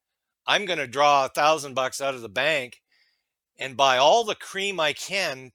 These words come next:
today and freeze it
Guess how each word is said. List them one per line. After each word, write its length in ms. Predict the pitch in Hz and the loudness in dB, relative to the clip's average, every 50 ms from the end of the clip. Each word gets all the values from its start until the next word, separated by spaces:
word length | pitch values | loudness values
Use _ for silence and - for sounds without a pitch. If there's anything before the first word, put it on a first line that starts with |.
| _ - | _ -14
today 840 | - 151 135 123 120 135 156 170 156 127 110 107 104 113 131 - _ _ _ _ _ _ _ _ _ _ _ _ _ _ _ | -12 -12 -8 -2 2 2 4 4 4 2 0 -4 -8 -10 -14 -18 _ _ _ _ _ _ _ _ _ _ _ _ _ _ _
and 360 | 135 131 135 139 135 131 123 | -8 -6 -6 -6 -6 -8 -14
freeze 440 | - - - 185 196 220 233 202 147 | -20 -14 -4 0 0 2 2 0 -2
it 180 | 135 120 135 | -4 -6 -8